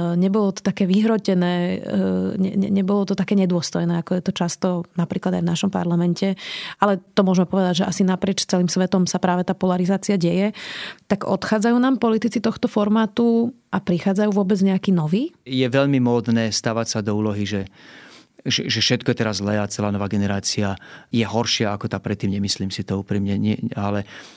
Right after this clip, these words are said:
Speaker 2: ale je pravda, že sa s ňou končia, a, alebo teda, že dve éry. A nie, nie jedna, hneď dve a obidve asi nie sú dobrými správami. Tá prvá éra je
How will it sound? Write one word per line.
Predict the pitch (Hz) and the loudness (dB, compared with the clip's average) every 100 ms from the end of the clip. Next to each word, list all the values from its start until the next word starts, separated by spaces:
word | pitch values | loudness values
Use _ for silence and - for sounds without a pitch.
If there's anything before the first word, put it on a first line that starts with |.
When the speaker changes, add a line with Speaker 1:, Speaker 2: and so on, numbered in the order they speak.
| - - | -20 -6
Speaker 2:
ale | - 123 135 | 0 4 4
je | 156 | 4
pravda, | 156 156 | 2 2
že | 135 127 | 2 2
sa | 139 | 0
s | - - - - | 0 0 -2 2
ňou | 127 123 120 120 113 - - - _ _ _ | 4 4 4 2 -2 -12 -20 -20 _ _ _
končia, | - 131 131 - 131 120 120 120 | 2 4 4 2 4 4 4 0
a, | 185 120 107 107 110 | -4 -4 -2 0 -2
alebo | 107 | -2
teda, | 113 113 110 | -2 -2 -2
že | 107 110 113 | -4 -4 -2
dve | 113 120 | 0 0
éry. | 123 107 101 95 101 _ - | 0 -2 -6 -8 -14 _ -12
A | 107 104 | -6 -2
nie, | 110 117 | 2 4
nie | 120 123 | 4 4
jedna, | 123 127 110 | 2 0 -2
hneď | 107 | -2
dve | 104 113 | -2 0
a | 110 | 0
obidve | 107 107 110 | -2 -2 -2
asi | - 104 113 | -2 -2 -2
nie | 101 | -2
sú | - | -4
dobrými | 101 107 104 | -4 -2 -2
správami. | - - 101 98 101 - - | -4 -6 -4 -4 -8 -12 -8
Tá | - 120 | -4 0
prvá | 156 156 143 | 2 2 2
éra | 131 131 120 | 2 2 2
je | 113 110 | 2 0